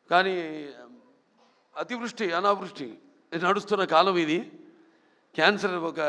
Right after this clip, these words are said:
చైర్మన్గా చెప్పగలుగుతున్నాను, ఇది నిర్ధారణతో చెప్పగలుగుతున్నాను.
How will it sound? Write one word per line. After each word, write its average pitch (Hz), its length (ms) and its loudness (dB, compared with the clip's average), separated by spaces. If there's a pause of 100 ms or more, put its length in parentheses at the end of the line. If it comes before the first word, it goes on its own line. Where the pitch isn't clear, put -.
(340)
చైర్మన్గా 226 360 2
చెప్పగలుగుతున్నాను, 170 720 -2
ఇది - 260 -16 (760)
నిర్ధారణతో 190 600 0
చెప్పగలుగుతున్నాను. 151 760 -6